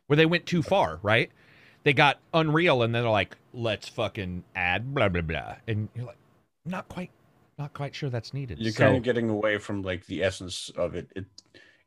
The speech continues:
Speaker 2: it starts losing its focus. You know, it tr-, tries to do too much.
Speaker 1: Yeah.
Speaker 2: Like, like a game like Ghost Recon Breakpoint, it tries to sort of become everything and just loses its way. Um,
Speaker 1: Indio says, "I don't wanna play another one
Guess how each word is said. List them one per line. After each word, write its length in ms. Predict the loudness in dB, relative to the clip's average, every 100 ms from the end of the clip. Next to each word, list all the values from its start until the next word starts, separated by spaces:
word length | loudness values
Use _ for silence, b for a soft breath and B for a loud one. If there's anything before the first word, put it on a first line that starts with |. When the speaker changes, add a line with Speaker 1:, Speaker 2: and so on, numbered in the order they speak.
| -8
Speaker 2:
it 120 | 0
starts 340 | 6 6 6 2
losing 260 | 2 2
its 120 | 0
focus. 580 | 2 2 2 -4 -6 -8
You 100 | -2
know, 120 | 2 2
it 80 |
tr-, 280 | 0 -8 -12 0
tries 340 | 4 4 4
to 100 | 0
do 160 | -2 -2
too 180 | 0 2
much. 500 | 2 2 -2 -12 -16 _ _ _ _
Speaker 1:
Yeah. 160 | 0 6
Speaker 2:
Like, 280 | 6 4 -4 -14 -14 -2
like 220 | 4 6 6
a 60 |
game 300 | 6 6 8
like 200 | 6 4
Ghost 240 | 0 -2 -4
Recon 260 | 0 0
Breakpoint, 520 | 2 -2 2 2 2 -2
it 100 | 0
tries 340 | 2 4 0
to 40 | -4
sort 160 | -2
of 80 | -2
become 320 | -2 4 6
everything 560 | 4 2 -2 -2 -4 -6
and 320 | -8 -8 -8
just 400 | -8 -10 -12 -20 _ _ b b b b b _ -4
loses 320 | -2 -2 -4
its 160 | -4 2
way. 320 | 2 2 -8 _ _
Um, 440 | -14 -10 -10 -12 -14 _ _ _ _ _ _ _ _ _ _ _ _ _ -2
Speaker 1:
Indio 400 | 0 2 2 2
says, 340 | 2 2 2 -2
"I 80 |
don't 240 | 2 2 2
wanna 140 | -2
play 260 | 0 0 2
another 320 | 2 2 4
one 260 | 2 0